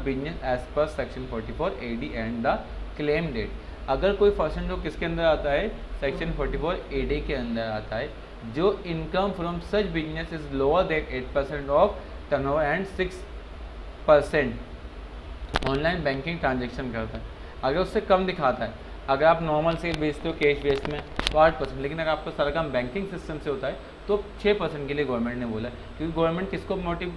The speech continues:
बढ़ाना चाहती है, डिजिटलाइजेशन को बढ़ाना चाहती है। तो गवर्नमेंट ने बोला अपने टर्नओवर का छः परसेंट शो कर दो। अगर आप किसके थ्रू माल बेचते हो, बैंकिंग ट्रांजैक्शन करते हो, बैंकिंग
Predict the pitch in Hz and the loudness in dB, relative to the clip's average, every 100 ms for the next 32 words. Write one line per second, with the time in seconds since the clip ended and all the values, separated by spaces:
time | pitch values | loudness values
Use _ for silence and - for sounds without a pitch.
0 | 135 131 131 160 165 147 185 160 139 - | -4 0 2 2 2 0 -2 -4 -6 -2
1 | 135 135 131 127 120 202 - - - - | 0 0 -2 -6 -2 0 0 -4 -10 -2
2 | 123 123 127 160 165 127 131 135 127 123 | 2 2 2 0 2 0 0 0 0 -2
3 | 139 135 123 151 - 135 139 143 135 123 | -2 -4 0 0 0 -6 -6 -4 -4 -2
4 | 123 156 - 165 165 143 135 127 - 120 | -4 -6 -6 -4 -2 -4 -6 -8 -6 -8
5 | - 123 123 - - - - 127 131 139 | -6 -6 -2 -2 -4 -10 -6 -2 0 0
6 | 143 151 139 147 139 143 143 135 147 147 | -2 -4 -2 0 0 0 0 -2 -2 0
7 | 175 247 - - - 110 123 131 131 190 | 2 0 -6 -10 -10 2 2 2 -2 -4
8 | 170 143 127 123 - 123 120 139 131 127 | 0 0 0 -4 -6 -4 -2 0 2 0
9 | 127 156 | -2 -6